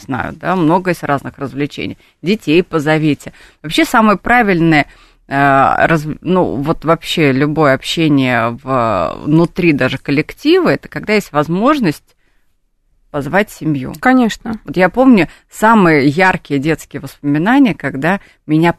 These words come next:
Speaker 1: проводили к папе на работу. К маме я так ни разу не попала, а у папы была.
Speaker 2: Нет, ну это вообще восторг и мечта, потому что у нас как раз дети, а, сотрудников на работе неод-, э, неоднократно здесь жили, приходят периодически, тихонечко сидят, чтобы не мешать вести эфир мамам или папам. То есть у нас такое приветствуется, на самом деле.
Speaker 1: Профориентация.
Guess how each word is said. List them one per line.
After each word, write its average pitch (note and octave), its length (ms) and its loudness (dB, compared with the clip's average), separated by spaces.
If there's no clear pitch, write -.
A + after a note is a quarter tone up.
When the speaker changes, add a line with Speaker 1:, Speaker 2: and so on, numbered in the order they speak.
Speaker 1:
проводили E3+ 920 0
к - 140 -20
папе D3+ 440 -4
на C#3+ 220 -8
работу. - 600 -8
К - 80 -20
маме F#3+ 240 4
я E3 40 2
так - 200 -4
ни D#3+ 60 -2
разу D3+ 260 -2
не D3 100 0
попала, D3 520 -10
а D#3 60 -12
у D#3 40 -16
папы D#3 360 -14
была. E3 320 -14
Speaker 2:
Нет, A3 340 4
ну G#3+ 60 4
это G#3+ 220 2
вообще A3+ 360 0
восторг A3 520 -2
и - 40 2
мечта, G3 360 0
потому G#3 300 2
что A3+ 180 -2
у A3 40 4
нас C4+ 220 4
как - 200 -4
раз G3+ 180 0
дети, F#3 400 -2
а, F3 400 -2
сотрудников F#3+ 680 -4
на G3 120 0
работе G#3 400 2
неод-, A3+ 260 2
э, F#3+ 140 -2
неоднократно A3+ 1000 0
здесь E3+ 360 -8
жили, C#4 460 4
приходят C4 600 0
периодически, G#3+ 600 -2
тихонечко G3+ 540 -6
сидят, G3 320 -12
чтобы - 260 -10
не G3 60 -8
мешать G3 340 -6
вести G3+ 300 -8
эфир - 260 -4
мамам F#3+ 400 -2
или G3+ 140 0
папам. C#4+ 420 -2
То - 320 -18
есть - 140 -8
у - 40 0
нас G4+ 80 0
такое C#4+ 260 -4
приветствуется, G3 500 -2
на - 40 4
самом C#4+ 180 2
деле. C4 220 4
Speaker 1:
Профориентация. A#3+ 220 2